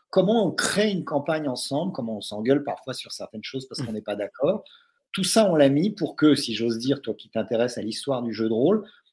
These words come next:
Speaker 1: ça soit marqué comment des gens ont créé une campagne internationale alors qu'Internet n'existait pas. Voilà.
Speaker 2: Oui, et puis qui était, euh, alors, on, on précise, hein, yoxotot point net, c'est, euh, le, le, on va pas dire le pendant américain parce que c'est l'inverse,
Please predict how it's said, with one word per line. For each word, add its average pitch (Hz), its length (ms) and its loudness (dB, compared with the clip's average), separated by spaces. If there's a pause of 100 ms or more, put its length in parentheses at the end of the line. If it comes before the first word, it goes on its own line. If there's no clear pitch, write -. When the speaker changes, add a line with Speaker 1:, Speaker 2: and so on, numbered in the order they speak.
(120)
Speaker 1:
ça - 160 0
soit 185 180 0
marqué 139 400 -2
comment 196 440 6
des 165 180 2
gens 156 420 4
ont 139 120 -2
créé 165 500 0
une 139 160 -4
campagne 135 560 -4 (540)
internationale 151 1000 0 (640)
alors 160 260 2
qu'Internet 139 560 0
n'existait 113 440 -4
pas. - 240 -16 (800)
Voilà. 110 160 -16 (260)
Speaker 2:
Oui, 131 60 -6
et 120 40 -8
puis 92 320 -18
qui - 80 -14
était, 110 280 -8
euh, 101 180 -4 (560)
alors, 135 340 0
on, 170 140 0
on 160 40 -4
précise, 160 300 -2
hein, 151 60 0
yoxotot 151 460 2 (100)
point 139 220 0
net, 165 220 2
c'est, 120 420 0
euh, 101 520 0
le, 87 440 -6
le, 85 180 -14 (480)
on 101 40 -6
va 92 40 -4
pas 117 100 0
dire 120 80 2
le 110 60 0
pendant 117 220 -2
américain 117 340 -2
parce 131 120 -8
que - 60 -12
c'est - 140 -8
l'inverse, 113 400 -2